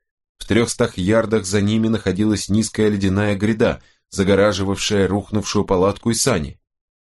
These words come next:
Никакого движения на всем обозримом серо-белом пространстве не наблюдалось. Все разом сорвались с места и побежали. Хартнелл был жив, но без сознания,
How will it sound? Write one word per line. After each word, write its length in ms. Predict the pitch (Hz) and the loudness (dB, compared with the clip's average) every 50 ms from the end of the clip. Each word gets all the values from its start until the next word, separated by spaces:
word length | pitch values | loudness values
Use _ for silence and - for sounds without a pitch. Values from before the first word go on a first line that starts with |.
| _ _ | _ _
Никакого 540 | - 90 101 98 - 110 - - 127 120 120 | -2 -2 0 2 0 0 0 2 0 2 2
движения 500 | 117 117 123 104 113 127 123 123 120 117 | 2 0 0 2 2 0 2 2 0 0
на 120 | 113 113 | 0 -2
всем 280 | 110 - - 117 113 110 | -2 -2 -2 0 0 0
обозримом 540 | 104 104 104 90 101 107 113 110 107 101 95 | 0 0 -2 0 0 2 2 2 2 0 0
серо-белом 640 | - - - 110 104 104 95 107 107 104 101 92 90 | -2 -2 -2 0 0 0 0 0 0 0 0 0 -2
пространстве 680 | 95 95 90 - - 98 110 110 104 - - 107 107 | -2 -4 -4 -4 -2 0 0 0 -2 -4 -4 -2 -2
не 100 | 107 107 | 0 0
наблюдалось. 760 | 104 101 98 104 107 101 95 82 71 65 69 - - - - _ _ _ _ _ _ _ _ _ | 0 0 0 0 0 2 2 2 0 0 -4 -6 -8 -10 -12 _ _ _ _ _ _ _ _ _
Все 220 | - - - - 92 | -6 -2 0 2 2
разом 300 | 95 95 90 92 90 82 | 2 2 2 0 -2 -2
сорвались 440 | - 95 92 90 87 87 85 - | 0 0 2 2 2 0 0 -2
с 40 | - | -2
места 300 | 92 98 101 95 - 104 | -2 -2 -2 -2 -2 -4
и 40 | 98 | -2
побежали. 640 | 95 - 95 95 95 87 87 78 69 65 - - _ _ _ _ _ _ _ _ _ _ _ _ - | -2 0 0 0 0 0 0 -2 -2 -4 -6 -12 _ _ _ _ _ _ _ _ _ _ _ _ -4
Хартнелл 400 | 98 95 - - - 104 98 90 | -2 -2 -2 -2 0 0 0 0
был 240 | 87 101 101 95 95 | 0 2 2 2 0
жив, 400 | 90 98 127 120 78 - - - | 0 -2 -2 -2 -2 -4 -6 -4
но 100 | 78 78 | -4 -2
без 200 | 73 85 82 - | 0 0 0 0
сознания, 680 | - 95 90 85 104 123 123 104 82 76 69 - - | 0 0 0 0 2 0 2 2 0 -2 -4 -8 -10